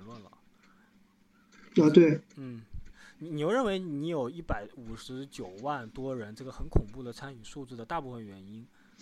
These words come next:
Speaker 1: 是不是因为，呃，呃，易建联这个当时的主题古达当时的主题、新浪这个主题加在一起，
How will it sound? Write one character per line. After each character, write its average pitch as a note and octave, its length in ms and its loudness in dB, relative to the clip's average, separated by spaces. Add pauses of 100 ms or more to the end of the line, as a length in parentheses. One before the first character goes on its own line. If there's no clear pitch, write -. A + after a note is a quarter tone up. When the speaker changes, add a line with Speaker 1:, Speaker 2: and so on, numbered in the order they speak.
(180)
Speaker 1:
是 - 160 -8
不 F3 60 -4
是 C3 140 -8
因 C#3 160 -6
为， A2+ 200 -6 (840)
呃， G#2+ 400 -12 (880)
呃， C#3 160 -8
易 F#3+ 80 -6
建 F#3 180 6
联 C#3 320 2 (140)
这 D#3 100 -6
个 C3+ 100 -4
当 C#3 220 -6
时 - 140 -10
的 B2 80 -6
主 G#2+ 200 0
题 G#2 320 -10 (1000)
古 B2+ 140 -8
达 C#3 220 4
当 F3+ 160 2
时 D3+ 80 0
的 D3 40 0
主 A#2 160 -8
题、 - 180 -12
新 F3 180 -6
浪 F#3+ 220 2
这 B2+ 120 -8
个 B2+ 80 -4
主 - 160 0
题 A2 240 -10 (320)
加 F3+ 120 -2
在 F#3 100 4
一 G3 120 4
起， A#2 420 -6